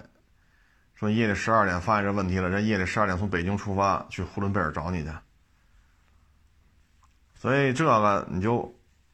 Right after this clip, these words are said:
嗨，要我说啊，要么你要自驾游，你买M P V，买个S U V，啊，还是买个什么车你就开，愿意自驾游嘛，开，开到那儿找个酒店一住就完了。高速又免费，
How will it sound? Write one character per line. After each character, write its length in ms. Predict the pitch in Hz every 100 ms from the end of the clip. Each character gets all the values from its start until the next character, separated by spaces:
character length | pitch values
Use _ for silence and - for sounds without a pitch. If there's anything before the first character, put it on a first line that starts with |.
| _ _ - -
嗨， 280 | - - -
要 140 | - 95
我 160 | 67
说 200 | - 123
啊， 320 | 64 85 - -
要 260 | - 123 110
么 120 | 104
你 40 |
要 80 | 117
自 160 | 120 117
驾 200 | 98 95
游， 260 | 101 -
你 60 | 107
买 180 | 104 90
M 240 | 80 110
P 180 | 104 113
V， 280 | 107 110 - -
买 180 | - 87
个 60 | 85
S 300 | - 101 -
U 120 | 107
V， 280 | 107 113 - - - - - - _ _ _ _ -
啊， 220 | 53 -
还 220 | 107 98
是 80 | 104
买 180 | 95 64
个 100 | 85
什 120 | 95
么 80 | 101
车 260 | - 104
你 80 | 67
就 100 | 87
开， 320 | 87 - 143 - - - _ _ -
愿 200 | 143 135
意 40 |
自 120 | 131
驾 200 | 143 120
游 120 | 107
嘛， 140 | 127 120
开， 340 | - 143 131 -
开 140 | -
到 140 | 127 131
那 80 | 120
儿 60 |
找 160 | 101 92
个 80 | 123
酒 120 | 104
店 160 | 101 101
一 80 | 127
住 200 | 131 - -
就 120 | 64
完 200 | 76 95
了。 200 | 143 - _ _ _ _ _ _ _ _ _ _ _ _ _
高 180 | 160 175
速 220 | 160 151
又 80 | 135
免 240 | 104 101
费， 180 | 131